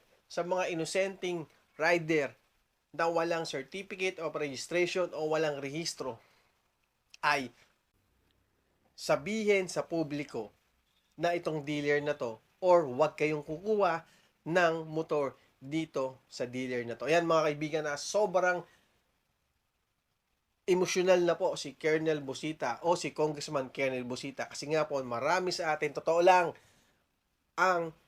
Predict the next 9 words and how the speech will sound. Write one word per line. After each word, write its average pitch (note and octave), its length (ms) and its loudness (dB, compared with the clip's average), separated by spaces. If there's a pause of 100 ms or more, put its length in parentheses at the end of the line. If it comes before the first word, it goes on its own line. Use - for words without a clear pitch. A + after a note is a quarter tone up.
(440)
mga D#3 240 4
rider D3 460 4 (100)
na C#3+ 160 0
nakakaawa B2+ 880 -4
or E3 240 4
mga D3+ 400 -2
inosenteng D#3+ 640 -2
rider C#3 480 0
na D#3+ 240 0